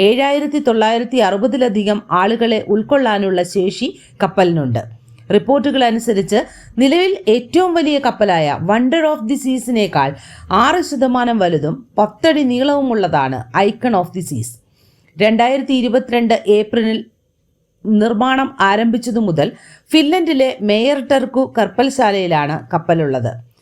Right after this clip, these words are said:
ഇവിടുന്ന് തന്നെയാണ് ട്രയൽ റൺ ആരംഭിച്ചതും. ആദ്യത്തെ യാത്ര രണ്ടായിരത്തി ഇരുപത്തിനാല് ജനുവരി രൺ-, ഇരുപത്തിയേഴിന് മിയാമിയിൽ നിന്ന് പുറപ്പെടുമെന്നാണ് കമ്പനി അറിയിച്ചിരിക്കുന്നത്. വാട്ടർ തീം പാർക്ക്, നവീകരിച്ച പൂൾ ഡെക്കുകൾ, ഒരു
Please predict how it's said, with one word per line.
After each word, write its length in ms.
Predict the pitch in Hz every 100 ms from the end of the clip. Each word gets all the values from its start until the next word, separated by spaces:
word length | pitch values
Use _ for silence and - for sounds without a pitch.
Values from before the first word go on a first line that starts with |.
| _ _
ഇവിടുന്ന് 340 | 208 202 240 254 240
തന്നെയാണ് 440 | 240 240 180 202 330 -
ട്രയൽ 280 | 214 196 208 202
റൺ 120 | 254 - 160
ആരംഭിച്ചതും. 560 | 151 160 147 135 117 - - _ - - -
ആദ്യത്തെ 320 | 247 330 359 370 285
യാത്ര 220 | 240 208 220
രണ്ടായിരത്തി 480 | 208 208 240 254 269 262
ഇരുപത്തിനാല് 560 | 254 240 220 240 233 214
ജനുവരി 340 | 214 208 208 190
രൺ-, 180 | 180 190 147
ഇരുപത്തിയേഴിന് 800 | 175 240 - 269 185 160 135 151 - _ _ _
മിയാമിയിൽ 580 | 208 254 302 330 349 311 254
നിന്ന് 160 | 226
പുറപ്പെടുമെന്നാണ് 800 | 185 196 190 214 202 180 147 151 - -
കമ്പനി 340 | 170 160 185 - -
അറിയിച്ചിരിക്കുന്നത്. 720 | 151 147 147 139 120 120 113 107 - _ _ _ - _ 180
വാട്ടർ 280 | 233 240 220 -
തീം 160 | 220 190 147
പാർക്ക്, 380 | 117 117 120 - - _ 180 214
നവീകരിച്ച 600 | 233 302 294 254 208 208
പൂൾ 300 | 165 208 262 180
ഡെക്കുകൾ, 400 | 143 135 123 220 - _ -
ഒരു 180 | 208 254